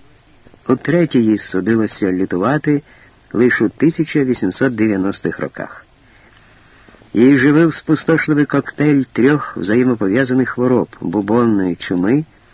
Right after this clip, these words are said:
симптичної чуми і легеневої чуми. Перші два різновиди переносили блохи, що паразитували на чорних пацюках.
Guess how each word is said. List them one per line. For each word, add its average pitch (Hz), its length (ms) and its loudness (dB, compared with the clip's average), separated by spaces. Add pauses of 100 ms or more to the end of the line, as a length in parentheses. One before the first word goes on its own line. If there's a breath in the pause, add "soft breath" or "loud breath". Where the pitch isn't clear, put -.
(240 soft breath)
симптичної 113 1000 -2
чуми 139 460 2
і 127 100 2
легеневої 123 580 0
чуми. - 340 -10 (1500 soft breath)
Перші 180 400 2
два 139 400 0
різновиди 127 840 2
переносили 110 680 0
блохи, 110 580 0
що - 220 -8
паразитували 101 720 -2
на 95 120 -4
чорних 95 480 -4
пацюках. - 680 -8